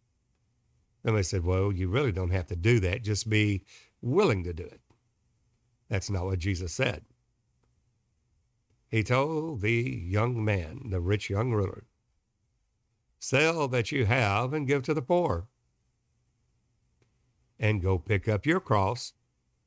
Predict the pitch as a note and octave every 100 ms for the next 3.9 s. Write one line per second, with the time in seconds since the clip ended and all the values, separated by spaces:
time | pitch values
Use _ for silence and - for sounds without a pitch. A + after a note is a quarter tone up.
0 | - A2+ A#2+ G2 F2 F2+ G2 F#2+ D#2+ -
1 | _ _ _ _ _ _ _ _ _ _
2 | _ _ _ _ _ _ _ - A2 C3
3 | C#3 - D3 A#2+ F#2+ A#2 D3 A#2+